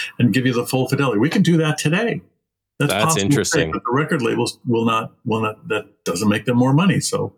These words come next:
Speaker 1: plus, what they would probably do is say, "Okay, each one of these is a different S K U. We're gonna have to pay the royalties twice."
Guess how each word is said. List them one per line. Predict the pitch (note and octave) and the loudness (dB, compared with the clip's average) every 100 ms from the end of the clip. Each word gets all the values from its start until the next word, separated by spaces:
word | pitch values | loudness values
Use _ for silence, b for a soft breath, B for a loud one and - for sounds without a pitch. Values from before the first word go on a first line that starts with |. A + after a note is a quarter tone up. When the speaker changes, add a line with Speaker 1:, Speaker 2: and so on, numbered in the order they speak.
| B B B B - | B B B B -2
Speaker 1:
plus, | F#3 C#3 C3+ B2 | 0 0 -2 -2
what | A#2 | -2
they | B2+ | 0
would | C3+ C3+ | 0 0
probably | B2 A2+ A2 | 0 0 0
do | G#2 A2+ | 2 2
is | A2 | 0
say, | - A#2 | 0 0
"Okay, | A2+ - | 0 0
each | B2+ C#3+ C#3 | 2 2 2
one | C#3 | 0
of | D#3 | 2
these | B2 A#2 | 0 0
is | G#2+ | -2
a | G#2 | -2
different | G2 - G#2 | -2 0 -2
S | - | -2
K | E3 | 0
U. | D3 | 0
We're | B2 | 0
gonna | A2+ A2 | 0 -2
have | G#2 | -4
to | |
pay | - | -4
the | A#2 | 0
royalties | A2 C3 B2+ F#2+ | 0 0 0 -2
twice." | - G2+ - - | -2 -6 -6 -10